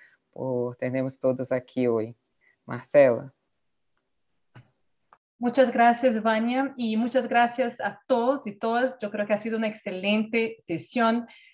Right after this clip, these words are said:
Speaker 2: muy participativa. Yo creo que el número de participantes y el hecho de que todos seguimos aquí conectados es una excelente indicación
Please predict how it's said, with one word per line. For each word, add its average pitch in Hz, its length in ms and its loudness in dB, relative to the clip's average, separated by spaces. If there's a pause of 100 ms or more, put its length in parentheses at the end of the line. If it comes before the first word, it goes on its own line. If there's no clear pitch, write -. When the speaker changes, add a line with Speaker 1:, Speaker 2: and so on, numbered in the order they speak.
(340)
Speaker 2:
muy 277 220 6
participativa. 226 1080 0
Yo 202 120 -4
creo 226 280 -2
que 185 400 -4 (180)
el 208 160 2
número 254 220 4
de 240 80 0
participantes 214 1000 -2
y 190 260 -10
el 196 80 0
hecho 247 160 4
de 226 100 2
que 220 100 -2
todos 226 260 -6 (160)
seguimos 226 460 -2
aquí 226 440 -4
conectados 208 640 -2 (180)
es 202 160 -12
una 208 140 -4
excelente 220 640 -6
indicación 208 600 -4